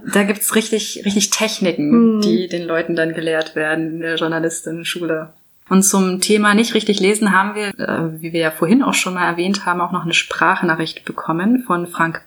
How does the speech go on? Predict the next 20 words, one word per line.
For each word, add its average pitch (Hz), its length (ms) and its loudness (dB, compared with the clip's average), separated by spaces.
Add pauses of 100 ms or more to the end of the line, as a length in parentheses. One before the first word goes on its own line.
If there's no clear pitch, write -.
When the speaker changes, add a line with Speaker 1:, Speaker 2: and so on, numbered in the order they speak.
Speaker 1:
Berzbach, 175 880 0
in 185 120 2
der 214 100 6
es 247 80 2
unter 220 220 4
anderem 240 320 4
um 202 100 2
sein 190 180 0
letztes 180 460 0
Buch, 285 320 2
Die 196 140 0
Schönheit 214 440 2
der 190 80 2
Begegnung, 214 500 2
zweiunddreißig 190 640 0
Variationen 175 800 -4
über 269 260 2
die 240 100 2
Liebe 180 500 0 (500)
geht. 175 580 2